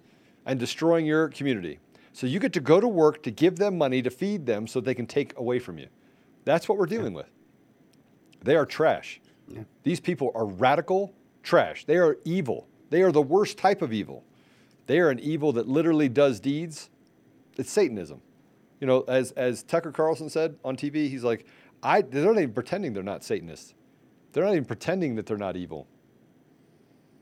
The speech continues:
Speaker 2: Yeah. Yeah, no, it, it,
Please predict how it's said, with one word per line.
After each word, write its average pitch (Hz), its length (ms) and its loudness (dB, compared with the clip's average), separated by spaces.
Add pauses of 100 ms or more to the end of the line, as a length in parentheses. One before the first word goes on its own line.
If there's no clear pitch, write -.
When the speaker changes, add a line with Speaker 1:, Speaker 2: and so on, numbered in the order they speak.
(600)
Speaker 2:
Yeah. 113 160 -10 (1000)
Yeah, 135 160 -4 (100)
no, 143 120 2
it, 123 260 -6
it, 143 180 -2